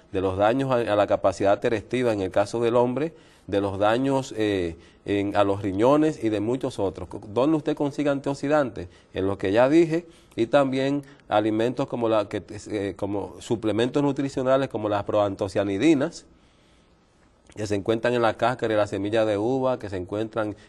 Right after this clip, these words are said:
en la corteza de ciertos tipos de pino.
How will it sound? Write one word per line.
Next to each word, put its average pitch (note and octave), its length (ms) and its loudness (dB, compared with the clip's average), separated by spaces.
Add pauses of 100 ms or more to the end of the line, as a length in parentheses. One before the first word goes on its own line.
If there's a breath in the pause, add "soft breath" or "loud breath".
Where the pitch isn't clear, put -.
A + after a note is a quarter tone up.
en G2 140 -2
la G2 100 0
corteza G#2 420 -4
de G2+ 140 -2
ciertos G#2+ 380 -4 (280)
tipos A2 300 -2
de G#2 140 0
pino. D3 420 2